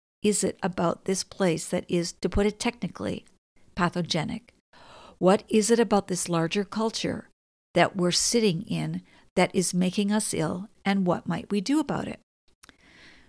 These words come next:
Russ Roberts now says, "Yeah, it's incredibly sad to me. I think economists don't like to talk about this.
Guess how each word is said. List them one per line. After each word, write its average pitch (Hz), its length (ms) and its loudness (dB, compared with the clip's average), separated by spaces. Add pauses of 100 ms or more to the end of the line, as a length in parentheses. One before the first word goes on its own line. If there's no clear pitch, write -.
(140)
Russ 170 240 0
Roberts - 640 -2 (100)
now 170 240 0
says, 160 560 -2 (120)
"Yeah, 233 520 6
it's 196 180 0
incredibly 233 460 0
sad 226 340 2
to 190 120 -2
me. 170 220 -2 (680)
I 208 120 6
think 226 280 2
economists 220 640 2
don't 208 260 4
like 202 160 0
to 190 60 -6
talk 247 300 -2
about 170 260 -2
this. - 340 -6